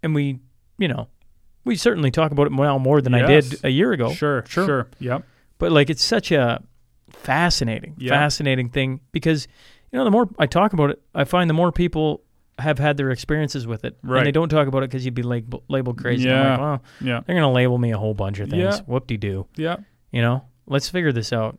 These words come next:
Speaker 1: Let's
Speaker 2: Yeah.
Speaker 1: mo-, no, I mean, not that you can completely figure it out, but
Speaker 2: Oh,
Speaker 1: you
Speaker 2: but
Speaker 1: can
Speaker 2: yeah.
Speaker 1: certainly, um, point yourself in the right
Speaker 2: Yeah.
Speaker 1: direction.
Speaker 2: Absolutely. Absolutely.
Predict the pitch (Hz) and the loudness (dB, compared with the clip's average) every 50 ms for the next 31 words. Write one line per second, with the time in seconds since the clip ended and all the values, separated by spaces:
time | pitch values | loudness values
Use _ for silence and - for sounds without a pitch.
0 | - - 139 139 143 147 - - 165 156 139 131 135 131 123 127 143 131 123 120 | -8 -6 -4 -4 -4 -4 -6 -2 -2 0 0 2 2 0 0 0 0 0 0 0
1 | 147 - - 120 - 135 120 110 - 120 117 123 127 123 110 - 127 113 117 113 | -2 -4 -6 -6 -6 -4 -6 -6 -4 -4 -4 -4 -4 -4 -6 -8 -8 -8 -6 -4
2 | 110 123 135 123 123 - - - _ _ _ - - 208 208 180 127 - 196 147 | -4 -2 -2 -4 -4 -8 -12 -12 _ _ _ -14 -8 -6 -4 -4 -2 -2 0 0
3 | - 185 180 185 175 175 160 151 143 139 127 117 - - 143 139 135 131 123 120 | 2 2 2 0 2 2 2 4 4 2 0 -2 -4 -6 -4 -2 -2 -2 -2 -4
4 | 117 - - - - - 185 196 - 160 151 - - 147 135 127 - 135 127 123 | -6 -8 -12 -8 -4 -2 -2 -2 -2 -4 -6 -4 -2 -2 -2 -2 -4 -4 -4 -2
5 | 123 123 - 151 151 170 202 151 165 - - - - 107 - - _ _ _ _ | -2 -2 -2 -2 -2 0 0 0 0 -2 -4 -10 -14 -16 -20 -20 _ _ _ _
6 | _ _ _ - 135 131 123 - - 156 165 214 247 226 165 131 113 - _ _ | _ _ _ -6 -6 -6 -6 -6 -10 -10 -8 -8 -8 -6 -8 -8 -10 -10 _ _
7 | _ _ _ _ _ _ _ _ _ - 143 147 - - 190 208 214 180 143 123 | _ _ _ _ _ _ _ _ _ -6 -6 -6 -6 -6 -8 -8 -8 -8 -10 -12